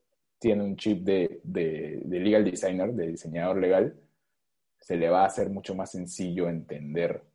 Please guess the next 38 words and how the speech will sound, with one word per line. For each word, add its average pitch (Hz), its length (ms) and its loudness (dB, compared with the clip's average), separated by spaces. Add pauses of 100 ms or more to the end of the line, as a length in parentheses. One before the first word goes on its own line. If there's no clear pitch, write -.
(800)
por 87 200 -4
qué 104 100 0
una 98 160 2
norma 95 440 0
tiene 87 120 -8
que - 100 -14
ser - 140 -8
redactada 78 380 -2
de 76 80 -4
tal 76 140 -4
manera 90 640 -2 (140)
o - 140 -12
por - 260 -14
qué, 80 420 -4
eh, 73 720 -8
se - 160 -10
debe 85 180 0
aplicar 80 380 -4
determinado, 80 800 -4 (200)
determinado 82 520 -4
tipo 90 220 -2
de 87 60 2
política, 87 540 -2 (540)
no 151 80 0
solo 214 180 6
para 156 160 4
convencer 90 580 0
a 135 40 6
la 113 100 6
gente 107 320 0
conscientemente 98 800 -2
de 82 120 -2
que 80 100 -2
haga 82 160 4
algo, 90 320 0 (1500)
eh, 78 420 -4
sino 95 400 -4
para, 92 480 4